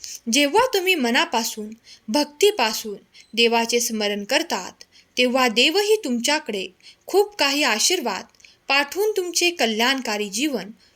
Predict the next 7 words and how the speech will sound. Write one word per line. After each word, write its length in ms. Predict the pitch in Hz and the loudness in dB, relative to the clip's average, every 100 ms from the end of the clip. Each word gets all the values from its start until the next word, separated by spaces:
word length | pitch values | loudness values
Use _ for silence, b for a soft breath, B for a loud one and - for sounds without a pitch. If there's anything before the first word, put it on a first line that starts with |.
| b - | b 0
पुढे 220 | 339 370 | 2 2
नेऊ 280 | 269 269 262 | 2 0 -2
इच्छितात. 480 | 233 226 208 185 - _ _ b b | -2 -4 -4 -8 -12 _ _ b b
तुमच्या 300 | 233 226 254 | 0 2 4
आयुष्यातील 800 | 214 254 403 - 339 339 330 320 | 4 4 2 2 0 2 0 2
त्या 100 | 285 | -2
अडचणी 560 | 254 226 226 370 247 | -2 -4 -2 -2 -2